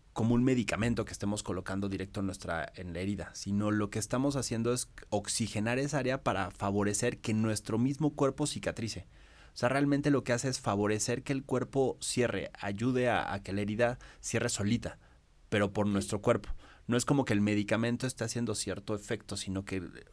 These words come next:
Speaker 1: está estimulando a nuestro cuerpo a cerrar la herida.
Speaker 2: O sea, digamos que el, el plus que tienen los productos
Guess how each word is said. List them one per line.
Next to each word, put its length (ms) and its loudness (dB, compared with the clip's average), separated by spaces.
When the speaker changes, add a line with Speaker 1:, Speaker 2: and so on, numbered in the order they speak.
Speaker 1:
está 320 -2
estimulando 680 2
a 40 2
nuestro 260 -4
cuerpo 400 -2
a 100 -4
cerrar 260 -6
la 100 -2
herida. 240 -6
Speaker 2:
O 20 -18
sea, 120 -4
digamos 400 -2
que 800 -4
el, 420 -8
el 400 -8
plus 420 0
que 120 -2
tienen 360 -6
los 160 -8
productos 560 -10